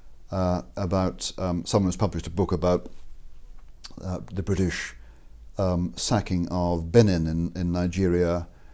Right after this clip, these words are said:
and, um, it's all about, uh,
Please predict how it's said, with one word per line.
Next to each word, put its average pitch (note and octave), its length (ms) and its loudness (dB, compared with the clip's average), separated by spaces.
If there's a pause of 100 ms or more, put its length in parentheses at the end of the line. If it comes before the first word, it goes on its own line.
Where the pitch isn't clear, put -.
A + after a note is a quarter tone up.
(440)
and, F#2 680 2
um, F2 560 0
it's - 320 -4
all G#2 160 8
about, F2 520 2 (120)
uh, F2 280 -2